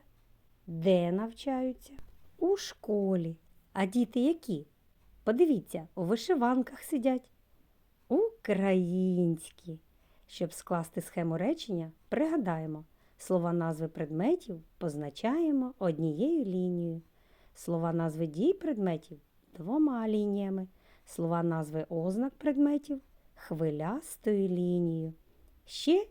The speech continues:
є службові слова, які позначаються дужкою. Речення починається з великої літери, тому на початку схеми ставимо вертикальну рисочку.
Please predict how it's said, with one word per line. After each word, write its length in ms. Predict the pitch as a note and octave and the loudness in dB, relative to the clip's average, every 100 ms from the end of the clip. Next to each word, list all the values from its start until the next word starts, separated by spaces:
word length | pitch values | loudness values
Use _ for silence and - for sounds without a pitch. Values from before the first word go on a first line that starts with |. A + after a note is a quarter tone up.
| - | -6
є 220 | E3 E3 | -4 -4
службові 640 | E3 D#3 D3+ D3+ C#4+ E4+ | -4 -8 -8 -2 -2 -2
слова, 500 | C4+ - F3+ D#3+ D#3 D#3+ _ - _ | -6 -6 -6 -6 -8 -10 _ -20 _
які 220 | E3 - | -10 -8
позначаються 960 | - D#3+ D3+ D3 - D#4+ E4 - - B3 - | -6 -4 -4 -4 -2 -2 -2 -8 -12 -14 -12
дужкою. 680 | E3+ D#3+ E3 D#3+ - D#3 D3 - _ _ _ _ _ _ | -8 -6 -6 -8 -12 -12 -12 -16 _ _ _ _ _ _
Речення 640 | D#3+ E3 D#4 - B3 F#3+ D3+ | -4 0 0 0 -4 -6 -6
починається 800 | - D#3 D#3+ D3+ F#3 E4 E4 G3+ | -8 -8 -8 -6 -4 -4 -6 -8
з 80 | D#3+ | -6
великої 640 | D#3 D#3 F#3 - D#4 C#4+ | -4 -4 -4 -4 -2 0
літери, 520 | A3+ G3+ G3+ G3 F3+ F3 - - _ - | 0 -2 -4 -4 -6 -8 -14 -20 _ -4
тому 200 | E3 D#3+ | -2 0
на 140 | D#3 | -2
початку 480 | E3 - D3+ - - | -6 -8 -10 -10 -12
схеми 540 | - - D#4 F4 D#4 | -8 -2 0 0 0
ставимо 720 | D4 - - F3+ B3 B3 A#3+ | -6 -14 -6 -2 0 -2 -2
вертикальну 920 | G#3 F3 - D#3+ - G3+ C#4+ B3+ A#3+ G#3+ | -4 -6 -8 -10 -6 -2 0 0 0 -2
рисочку. 960 | F#3+ F#3 F#3 F3 F#3 E3 - - E3 | 0 0 -2 -4 -8 -10 -12 -12 -12